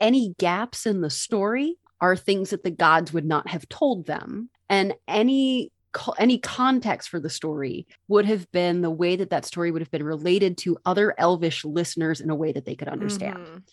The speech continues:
Speaker 1: So
Speaker 2: Okay.
Speaker 1: elves would revere Mandos and Lorien as places and were, would be most likely to refer to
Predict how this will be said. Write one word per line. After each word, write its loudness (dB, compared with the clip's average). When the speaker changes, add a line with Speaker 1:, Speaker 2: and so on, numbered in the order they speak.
Speaker 1:
So 8
Speaker 2:
Okay. -4
Speaker 1:
elves 8
would 0
revere 4
Mandos 2
and 0
Lorien 2
as -2
places -2
and 0
were, 0
would 2
be 2
most 2
likely 0
to -2
refer 0
to -2